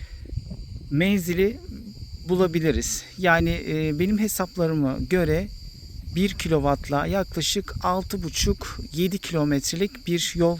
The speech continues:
kat ediyor bu araçlar. Şimdi şarj edeceğim cihazımda üç buçuk kilowatt saatlik bir depolaması vardı. Hatta üç nokta sekiz, yüz wattında, e, saatte inverter harcasa bize yine sağlam üç buçuk kilowattlık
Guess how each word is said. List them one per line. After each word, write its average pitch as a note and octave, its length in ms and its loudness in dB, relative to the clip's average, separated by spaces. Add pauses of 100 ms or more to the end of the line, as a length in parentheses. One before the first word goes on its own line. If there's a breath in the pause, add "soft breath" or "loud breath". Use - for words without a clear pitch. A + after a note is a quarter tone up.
(100)
kat E3 300 -4
ediyor C#3+ 380 0
bu C3 100 0
araçlar. B2+ 680 0 (880 loud breath)
Şimdi G#3+ 640 4
şarj G3+ 460 4
edeceğim D#3+ 500 2
cihazımda E3 720 2
üç A3 240 -4
buçuk - 320 -4
kilowatt C#3+ 420 0
saatlik - 840 -2 (260)
bir D#3+ 200 0
depolaması D#3 840 2
vardı. D3 400 0
Hatta D#3 320 -2
üç D#3+ 160 -4
nokta D3 280 -2
sekiz, - 600 -2
yüz F3 220 -2
wattında, D#3 600 0 (540 loud breath)
e, D3+ 240 4
saatte D#3 480 -2
inverter D3 420 0
harcasa C3+ 520 -2
bize F3+ 180 -2
yine E3+ 380 0
sağlam D3+ 500 0
üç - 280 -6
buçuk - 280 -8
kilowattlık C3 720 -2